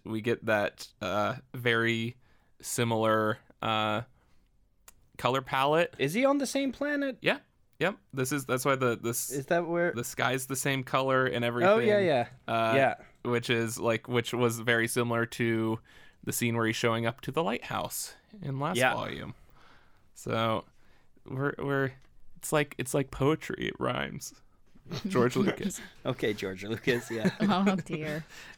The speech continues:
Speaker 1: <laughs> All right. I'm, I'm satisfied.
Speaker 2: All right. Yeah. Let's, let's just chug along.
Speaker 1: Let's
Speaker 3: Very
Speaker 1: chug
Speaker 3: cool.
Speaker 1: along, please.
Speaker 3: <laughs>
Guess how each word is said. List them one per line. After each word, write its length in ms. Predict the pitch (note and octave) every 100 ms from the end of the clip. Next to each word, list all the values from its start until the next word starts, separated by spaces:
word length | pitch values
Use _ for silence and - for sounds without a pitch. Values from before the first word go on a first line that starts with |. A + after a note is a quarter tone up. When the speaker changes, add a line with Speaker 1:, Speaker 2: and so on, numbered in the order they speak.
| -
Speaker 1:
<laughs> 0 | D#3+
All 840 | C3 - - - - - - B3
right. 220 | B3 B3 - _ -
I'm, 200 | D3+ F#3+
I'm 180 | E3+ G3+
satisfied. 640 | - A#2+ A2 - B2 C3 - _ _ _ - - - - - - -
Speaker 2:
All 60 | C3
right. 220 | G3+ A#2
Yeah. 180 | C3 F#3+
Let's, 340 | B2+ B2 - -
let's 380 | B2+ C#3+ - -
just 320 | - D#3 -
chug 300 | - D#3 F3
along. 480 | F3 D#3+ G3 C3+ G2+ - - - -
Speaker 1:
Let's 200 | - -
Speaker 3:
Very 220 | G3+ F3+
Speaker 1:
chug 220 | C3 D#3
Speaker 3:
cool. 240 | G3 F#3 F3
Speaker 1:
along, 880 | A#2+ A2+ A2 A2 A2 A2 G2 B1+ B1+ - _ _ - - -
please. 640 | - C3+ A2+ G#2+ - - - - - - - - -
Speaker 3:
<laughs> 120 | G#3+